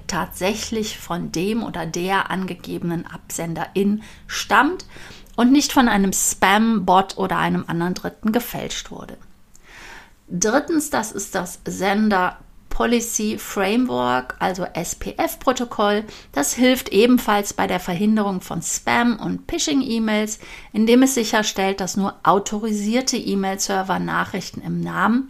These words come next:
einer bestimmten Domain senden können. Und viertens, zusätzlich gibt es noch Domain-Based Message Authentication Reporting and Conformance,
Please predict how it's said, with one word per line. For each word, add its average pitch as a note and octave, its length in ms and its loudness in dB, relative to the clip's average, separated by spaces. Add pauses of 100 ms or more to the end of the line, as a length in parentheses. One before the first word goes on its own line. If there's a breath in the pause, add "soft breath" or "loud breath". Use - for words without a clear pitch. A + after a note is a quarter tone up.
(260 loud breath)
einer A3 200 4
bestimmten G#3+ 500 2
Domain F3+ 640 2
senden E3+ 540 0
können. E3+ 320 -10 (560 loud breath)
Und D#3 120 -6 (120)
viertens, A#3 640 -2
zusätzlich G3+ 680 -2 (380 loud breath)
gibt C4+ 180 0
es - 160 -2
noch A#3+ 200 2
Domain-Based G3+ 1200 0
Message G3 840 -2
Authentication A3 1300 -2
Reporting G#3+ 800 2
and G3 280 -6
Conformance, A#3 1000 0